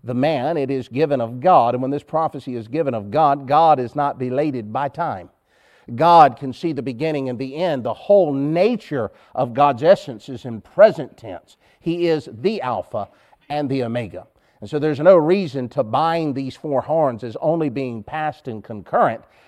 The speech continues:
Rather, they can be past, present, and future as God sees these four horns as well. You're there in Daniel chapter seven. I would love to take the time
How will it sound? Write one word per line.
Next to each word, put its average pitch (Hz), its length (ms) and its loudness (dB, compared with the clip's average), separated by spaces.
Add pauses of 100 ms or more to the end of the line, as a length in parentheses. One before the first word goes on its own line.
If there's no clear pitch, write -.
(120)
Rather, 151 400 4
they 143 160 0
can 131 200 -4
be 131 220 -6
past, 147 640 -6
present, 147 520 0 (120)
and 202 240 0
future 120 460 -12 (260)
as 127 260 -6 (100)
God 151 380 0
sees 139 360 -10
these 117 260 -10
four 117 280 -8
horns 113 520 -10
as 113 240 -10
well. 139 320 -6 (340)
You're 180 140 4
there 180 160 2
in 143 80 -2
Daniel 156 340 -2
chapter 147 380 -6
seven. 131 400 2
I 113 80 -2
would 110 160 -4
love 135 180 4
to 113 80 -10
take 123 240 -6
the - 60 -20
time 135 420 2